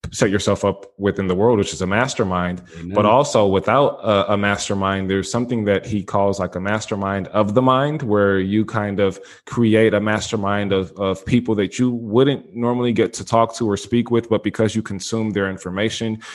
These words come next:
Speaker 1: you kind of already have a knowing and a sense of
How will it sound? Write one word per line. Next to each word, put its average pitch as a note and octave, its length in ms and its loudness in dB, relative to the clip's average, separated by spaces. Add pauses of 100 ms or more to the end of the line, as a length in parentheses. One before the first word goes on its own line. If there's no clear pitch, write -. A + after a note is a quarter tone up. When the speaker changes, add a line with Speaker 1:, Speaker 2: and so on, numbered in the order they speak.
(140)
Speaker 1:
you A2 100 0
kind A#2+ 220 0
of A2 140 2
already G#2 480 4
have G#2+ 480 2
a G2 80 0
knowing G#2 420 -2
and F#2+ 120 -6
a F2 40 -8
sense G#2+ 440 -6
of F#2+ 160 -4